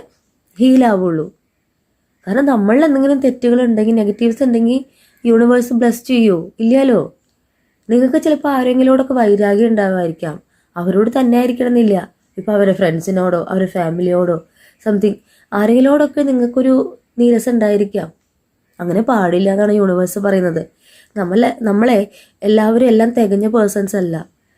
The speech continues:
നമ്മളിൽ കുറ്റങ്ങളും കുറവുകളും ഉണ്ട്. എന്നാൽ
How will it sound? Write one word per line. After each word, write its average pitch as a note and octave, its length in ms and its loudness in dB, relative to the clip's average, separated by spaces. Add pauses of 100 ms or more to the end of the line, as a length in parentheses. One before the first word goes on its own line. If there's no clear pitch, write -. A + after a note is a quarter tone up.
(160)
നമ്മളിൽ F3+ 320 -2
കുറ്റങ്ങളും G#3 500 -2
കുറവുകളും G#3+ 460 2
ഉണ്ട്. F3+ 220 -2 (460)
എന്നാൽ D4+ 360 2